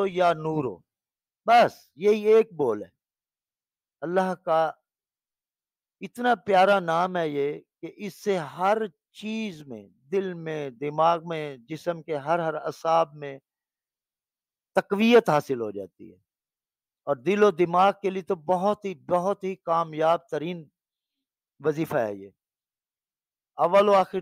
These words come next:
तीन बार दरूद पाक पढ़ना है और या बाइसो या नूरो, या बाइसो या नूरो, या बाइसो या नूरो।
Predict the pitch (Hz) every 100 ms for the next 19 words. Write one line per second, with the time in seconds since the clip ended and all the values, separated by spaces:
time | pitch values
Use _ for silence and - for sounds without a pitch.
0 | - 196 190 190 175 160 139 147 151 160
1 | 151 160 - 185 180 185 170 _ _ _
2 | _ _ _ _ _ _ 151 143 175 175
3 | 165 170 170 - 170 160 156 147 156 160
4 | 170 165 156 147 139 147 143 156 151 143
5 | 131 139 151 160 156 151 135 131 139 143
6 | 156 143 135 127 131 131 104